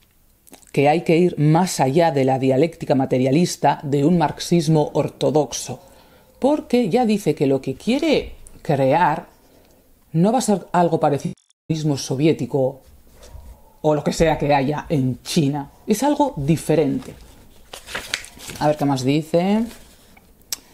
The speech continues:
Em, las revoluciones del pasado, las que han instaurado las superestructuras de, en Rusia y en China, se han convertido en la misma vieja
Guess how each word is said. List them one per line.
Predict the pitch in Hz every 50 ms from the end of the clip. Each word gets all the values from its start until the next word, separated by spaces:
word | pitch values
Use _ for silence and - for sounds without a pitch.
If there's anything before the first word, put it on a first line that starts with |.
| - - - - - - - - - - - - - _ _ _ _ _ _ _ _ _ _ _ _ _ _ _
Em, | 156 151 151 151 143 147 147 151 151 151 151 156 151 - - - - - - 170 175 175 175 180 180 180 180 - - - - - - - - _ _ -
las | - 240 269 254
revoluciones | 269 262 277 254 339 359 330
del | 302 269 214
pasado, | 226 214 - - 262 240 156 143 165 190
las | 147 143 -
que | - 165
han | 175
instaurado | 170 139 - 165 151 151 165 160 151 151 147 131 -
las | 151 135 131
superestructuras | - 147 - - 135 - - 135 - - 175 160 151 139
de, | 135 131 131 135
en | 139 143
Rusia | 143 180 180 - - 151 143 127
y | 123 135
en | 135 131 123
China, | - - 220 226 185 147 143 160
se | 175 - 202
han | 214
convertido | 214 208 190 175 170 202 196 190 180
en | 156 143
la | 135 143
misma | 165 180 180 165 170 160 143 -
vieja | 143 135 131 151 165 165 - 147 135 120 - -